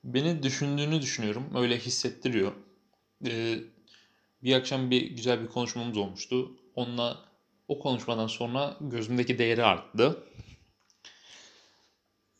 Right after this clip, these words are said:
Ne konuşması diye sorma. Anlatmaya üşeniyorum. O yüzden boş ver. Başka kim var öyle arkadaşım? Ee, Rabia var. Uğur'un eski sevgilisi olduğu için belki bu,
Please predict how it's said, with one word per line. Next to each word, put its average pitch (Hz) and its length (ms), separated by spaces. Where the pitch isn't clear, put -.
Ne 196 160
konuşması 165 540
diye 156 140
sorma. 139 500
Anlatmaya 156 540
üşeniyorum. 147 460
O 156 140
yüzden 127 320
boş 131 320
ver. - 340
Başka - 540
kim 113 240
var 101 160
öyle 110 220
arkadaşım? 107 580
Ee, 135 60
Rabia 151 500
var. 120 240
Uğur'un 151 300
eski 147 260
sevgilisi 135 420
olduğu 131 200
için 110 240
belki 120 280
bu, 120 160